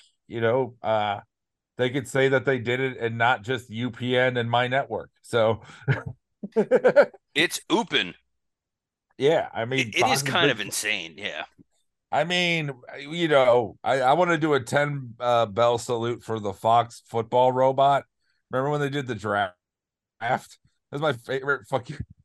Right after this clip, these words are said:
Speaker 1: <laughs> Remember, yeah, the first, the first SmackDown on Fox was that they pinned Kofi in six seconds, and then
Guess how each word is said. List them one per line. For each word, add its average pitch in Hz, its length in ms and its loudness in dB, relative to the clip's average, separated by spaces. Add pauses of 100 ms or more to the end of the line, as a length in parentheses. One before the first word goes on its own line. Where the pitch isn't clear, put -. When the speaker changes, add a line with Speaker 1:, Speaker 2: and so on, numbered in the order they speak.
(280)
Speaker 1:
<laughs> - 520 -20
Remember, 190 380 4
yeah, 170 160 2
the 156 140 0
first, 190 420 -2
the 147 100 -6
first 151 420 -8
SmackDown 139 600 2
on 110 280 2
Fox 120 640 -6
was 110 200 -8
that 101 120 -4
they 104 160 0
pinned 127 380 -2
Kofi 120 420 0
in 101 120 -4
six 117 380 -6
seconds, 120 520 -4 (540)
and 113 180 2
then 117 280 0